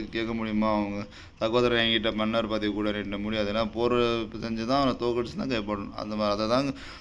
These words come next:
இந்த கஜினி முகமது பண்ற, தன் சகோதரர் இஸ்மாயிலை தோற்கடித்து தன்னோட இருபத்தி ஏழாவது வயசுல ஆட்சியில் அமர்றாரு. எப்போ? இருபத்தேழு வயசுல. இவர் பதவியேற்றதை கலிப்பா வந்து யாமினி உத்தவ்லா, இவர் பதவியேற்றதை கலிப்பா என்ன சொல்லுது? யாமினி உத்தவ்லா பேரரசோட வலது கை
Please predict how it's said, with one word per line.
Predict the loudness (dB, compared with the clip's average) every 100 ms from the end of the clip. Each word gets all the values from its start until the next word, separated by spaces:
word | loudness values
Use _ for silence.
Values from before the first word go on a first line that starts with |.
| -6
இந்த | -2 0
கஜினி | 0 2 2 2
முகமது | 2 0
பண்ற, | 0 0 0
தன் | 0 -2 0
சகோதரர் | 0 2 0
இஸ்மாயிலை | 0 0 0 0
தோற்கடித்து | -2 0 -2 0 0
தன்னோட | 0 2
இருபத்தி | 2 2 0 0 0
ஏழாவது | 2 4 4 4
வயசுல | 0 0 2
ஆட்சியில் | 4 4 2 0 2
அமர்றாரு. | 2 2 0 0 -6
எப்போ? | 0 0
இருபத்தேழு | 2 0 -2 -2
வயசுல. | -2 -2 -2 -4 -6 -6
இவர் | 2 4 6
பதவியேற்றதை | 4 6 6 4 2 0 0
கலிப்பா | 0 0 4 4
வந்து | 4 4 2 0 -12 -18 -12 2
யாமினி | 4 6 6 6
உத்தவ்லா, | 4 4 4 8 8 8 6 -2 -4
இவர் | 2 4
பதவியேற்றதை | 4 2 4 4 4 4 2 2
கலிப்பா | 2 4 2
என்ன | 2
சொல்லுது? | 0 2 2 4 2 0 -8 0
யாமினி | 6 6 6 4 2
உத்தவ்லா | 2 4 6 6 4
பேரரசோட | 2 2 4 2 2 2 4
வலது | 4 4 2 0
கை | 2